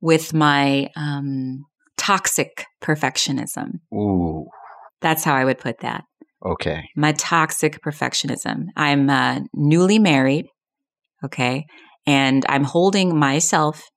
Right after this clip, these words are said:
Speaker 1: and others, including my husband, to unattainable standards, like, in, in many parts of life. I am, once again, you know, killing myself,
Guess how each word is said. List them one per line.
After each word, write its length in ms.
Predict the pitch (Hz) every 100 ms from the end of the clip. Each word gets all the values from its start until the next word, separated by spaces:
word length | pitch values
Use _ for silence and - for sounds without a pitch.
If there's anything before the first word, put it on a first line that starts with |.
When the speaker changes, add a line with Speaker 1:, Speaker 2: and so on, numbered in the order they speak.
| _
Speaker 1:
and 360 | 139 175 233 233 - _ _
others, 520 | 214 185 147 247 - - _ -
including 380 | 151 165 180
my 120 | 180 175
husband, 580 | 170 165 139 139 147 - _ _ -
to 520 | - 147 139 139 139 - _ _ _ _ 196
unattainable 640 | 202 185 196 160 147 139
standards, 640 | - - - - - - - _ _ _ _
like, 280 | - 160 147
in, 240 | - 147 139
in 220 | 143 147
many 180 | 156 160
parts 340 | 160 143 139
of 100 | -
life. 340 | 120 107 - - _ _ _ _ -
I 200 | 151 147 143
am, 500 | 156 143 143 143 147 - _
once 320 | 151 170 196
again, 560 | 214 180 160 170 214 233 - _ -
you 120 | 160
know, 360 | 143 135 139 - -
killing 340 | - 262 202
myself, 560 | 139 - 143 131 196